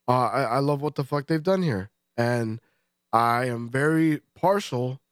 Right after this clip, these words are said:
to red I P As. Um, they,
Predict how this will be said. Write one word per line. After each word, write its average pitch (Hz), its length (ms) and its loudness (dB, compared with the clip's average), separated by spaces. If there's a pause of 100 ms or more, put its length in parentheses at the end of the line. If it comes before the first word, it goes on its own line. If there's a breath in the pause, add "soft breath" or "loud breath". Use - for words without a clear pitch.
to 139 100 -2
red 131 260 0
I 120 140 -2
P 123 420 -2
As. - 200 -10 (600)
Um, 113 600 0
they, 139 520 2